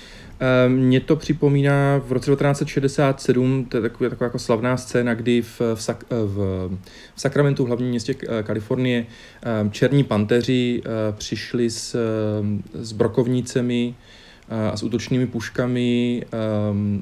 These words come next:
do, do kongresu, ehm, jak si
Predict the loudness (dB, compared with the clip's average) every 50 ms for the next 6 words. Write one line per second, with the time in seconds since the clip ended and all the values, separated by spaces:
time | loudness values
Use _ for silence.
0 | -6 -8 -8 -6 -4 -2 -2 -2 -2 -2 -2 0 0 0 2 2 2 0 0 0
1 | 0 0 0 0 -4 -8 -14 -20 -20 -20 -20 -20 -14 _ -4 -2 -2 0 0 0
2 | 0 0 0 0 -2 -4 -6 -8 -8 -8 -8